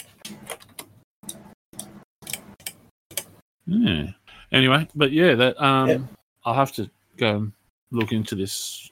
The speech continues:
Speaker 1: a little bit more. But yeah, it's just, um, it's one of these things the Americans try to say that they did it first. But yeah, we had stuff like that out here before, a long time before they did.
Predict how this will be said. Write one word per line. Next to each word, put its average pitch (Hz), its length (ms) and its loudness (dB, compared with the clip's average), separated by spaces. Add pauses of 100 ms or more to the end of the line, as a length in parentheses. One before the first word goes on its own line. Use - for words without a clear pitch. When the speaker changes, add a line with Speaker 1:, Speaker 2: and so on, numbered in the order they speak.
Speaker 1:
a - 60 -6
little 110 200 2
bit 95 140 -6
more. 104 460 -2
But 107 200 -2
yeah, 107 340 2
it's 113 260 -6
just, 107 220 -8
um, 95 240 -4 (460)
it's 117 140 0
one 160 120 4
of 127 60 4
these 107 180 0
things 107 200 -4
the 107 80 -6
Americans 107 600 -4 (180)
try 117 220 2
to 104 80 0
say 104 180 0
that 95 140 -6
they 98 160 2
did 104 160 -4
it - 100 -12
first. 101 500 -6 (600)
But 95 260 0 (160)
yeah, 95 160 2
we 98 360 2 (240)
had - 260 -6
stuff - 220 -6
like 71 140 -2
that 90 140 0
out 85 160 -2
here 92 180 -2
before, 87 340 -6 (120)
a 113 40 -10
long 104 200 2
time 90 200 -4
before 87 260 -6
they 85 140 -2
did. 123 200 -4